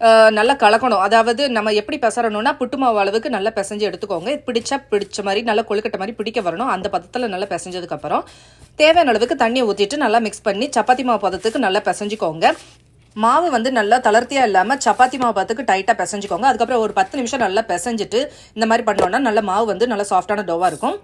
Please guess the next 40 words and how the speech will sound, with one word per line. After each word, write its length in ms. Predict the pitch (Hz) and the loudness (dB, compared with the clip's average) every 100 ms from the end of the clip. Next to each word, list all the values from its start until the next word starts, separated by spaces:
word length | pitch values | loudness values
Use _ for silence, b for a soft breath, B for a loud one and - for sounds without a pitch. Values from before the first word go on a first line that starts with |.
| - | -4
அதை 180 | 214 214 | 0 2
ஒரு 140 | 220 | 2
மணி 160 | 233 196 | 0 0
நேரம் 240 | 214 262 | 0 0
நல்லா 180 | 175 202 | 0 -2
புளிக்க 220 | 202 190 | -4 -4
விட்டுருங்க. 320 | 175 - 208 226 | -6 -6 -6 -2
அதுக்கப்புறம் 440 | 196 202 190 247 233 | -2 0 0 0 -2
வந்து 140 | 226 | -4
மிக்ஸி 240 | 202 - | -6 -8
ஜார்ல 220 | 220 190 170 | -4 -2 -2
வந்து 180 | 196 | -4
ஒரு 180 | 226 196 | -2 -2
ஸ்பூன் 240 | 208 233 233 | -2 -4 0
தனியா, 320 | 175 180 294 - B B | 0 0 -2 -4 B B
அரை 180 | 208 | 2
ஸ்பூன் 260 | 226 240 233 | 2 0 0
ஜீரகம், 320 | 208 190 330 | 0 0 0
அரை 180 | 233 202 | 0 0
ஸ்பூன் 260 | 202 226 226 | -2 -4 -2
சோம்பு 240 | 202 208 | -2 -2
சேர்த்துட்டு 300 | 202 - 233 | -6 -6 -4
நல்லா 200 | 254 196 | -2 0
இந்த 120 | 226 | 0
மாதிரி 200 | 185 226 | 0 2
கரகரப்பா 420 | 202 196 196 214 | 2 2 0 2
நல்லா 240 | 254 180 202 | 2 2 -2
பவுடர் 240 | 196 190 | -4 -4
பண்ணி 180 | 185 190 | -8 -8
எடுத்து 200 | 151 180 | -10 -10
வச்சுக்கோங்க. 380 | 165 - 151 185 320 B B B _ _ _ | -12 -10 -6 -4 -4 B B B _ _ _
அதுக்கப்புறம் 520 | 208 262 269 247 294 233 | -2 -2 0 0 2 2
ஊற 200 | 277 269 | 2 2
வச்ச 180 | 220 247 | 2 0
பாசிப்பருப்பு 500 | 214 214 202 185 226 | 0 -2 -4 -4 -4
தண்ணியெல்லாம் 460 | 208 214 214 226 | -4 -2 -2 -2
வடிச்சிட்டு 340 | 185 185 208 247 | -2 -4 -4 -4
மிக்ஸி 240 | 185 220 | -4 -4
ஜார்ல 240 | 208 185 | -2 -2
போட்டுட்டு 380 | 170 165 165 240 | -2 -4 -2 0